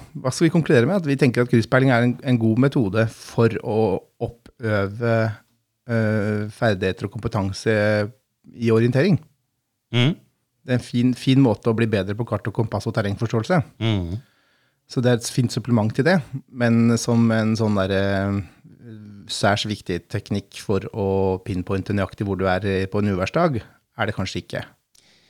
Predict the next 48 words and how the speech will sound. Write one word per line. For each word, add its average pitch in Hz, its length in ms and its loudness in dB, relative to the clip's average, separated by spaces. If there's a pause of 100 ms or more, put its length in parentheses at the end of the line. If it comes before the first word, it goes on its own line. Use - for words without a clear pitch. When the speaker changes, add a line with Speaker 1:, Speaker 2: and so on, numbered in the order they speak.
(880)
Speaker 2:
Nei, 87 220 -8 (100)
men 90 100 -8
det 90 120 -8
er - 20 -16
klart, 95 240 -6
og, 95 160 -4
og, 107 320 -4
men 113 240 2
altså 113 220 2 (100)
smak - 560 -2
og 139 80 0
behag, 135 300 6
altså 127 160 0
hvis - 100 -2
du 123 80 -2
Speaker 1:
Ja. 101 160 -4
Speaker 2:
synes 120 180 6
dette 117 220 4
er 113 80 0
gøy. 139 300 8 (200)
Speaker 1:
Ja, 110 60 4
for 147 160 6
all 180 160 8
del, 147 160 8
gå 135 220 10
ut 160 100 -2
og 160 60 6
peil. 156 240 6 (240)
Speaker 2:
<laughs> 127 260 2
Gå 123 140 8 (100)
ut 123 240 2
og 151 80 2
peil. 139 320 6
Speaker 1:
Da 131 80 4
får 156 160 6
du 151 60 0
peiling. 135 260 6 (360)
Speaker 2:
<laughs> - 360 4
Da 127 160 4
får 110 240 2
du 147 80 4
peiling. 123 400 0 (580)
Men 120 160 2
om 123 140 4
det 113 80 10
er 107 80 6
så 120 140 -2
veldig 110 180 4